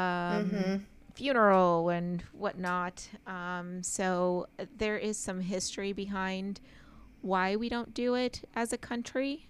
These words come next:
Speaker 2: Um, and a lot of it has to do with the fact that we're capitalists. Not to
Speaker 1: Yeah,
Speaker 2: get political.
Speaker 1: that makes
Speaker 2: I don't
Speaker 1: sense.
Speaker 2: like getting political, but
Speaker 1: <laughs>
Speaker 2: yeah. <laughs>
Speaker 1: I don't, yeah, I don't think, I mean, it's just the facts of the facts, right? <laughs> I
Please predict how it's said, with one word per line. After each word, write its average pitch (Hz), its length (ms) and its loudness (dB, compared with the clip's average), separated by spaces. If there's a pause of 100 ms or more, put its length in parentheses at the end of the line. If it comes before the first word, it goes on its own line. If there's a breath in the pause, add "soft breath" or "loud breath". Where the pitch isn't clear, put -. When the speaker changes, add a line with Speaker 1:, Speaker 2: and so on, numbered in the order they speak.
(140)
Speaker 2:
Um, 185 640 -2
and 175 120 -4
a 175 40 -4
lot 175 200 -4
of 170 80 -6
it 170 100 -8
has - 220 -8
to - 60 -14
do - 220 -6
with - 140 -8 (280)
the 190 80 -8
fact - 300 -14
that - 140 -12
we're 170 260 -8 (220)
capitalists. - 840 -14 (1800 loud breath)
Not 202 60 -2
to 185 40 6
Speaker 1:
Yeah, 156 160 8
Speaker 2:
get - 120 -6
political. 156 280 -4
Speaker 1:
that 160 180 0
makes 170 180 -2
Speaker 2:
I - 20 -6
don't 175 80 -2
Speaker 1:
sense. 175 280 2
Speaker 2:
like - 60 -6
getting 175 180 -8
political, - 400 -4
but 330 560 6 (200)
Speaker 1:
<laughs> - 200 -20
Speaker 2:
yeah. - 320 -4
<laughs> - 60 -6
Speaker 1:
I - 720 4
don't, 208 180 4 (180)
yeah, 165 260 8
I 202 60 10
don't 254 160 4
think, 262 140 10
I 294 80 12
mean, 359 160 10
it's 294 200 2
just 214 320 -4
the 175 60 -10
facts 160 340 4
of 151 80 0
the 143 60 -8
facts, 156 380 4
right? 170 280 4
<laughs> - 20 -6
I 190 100 0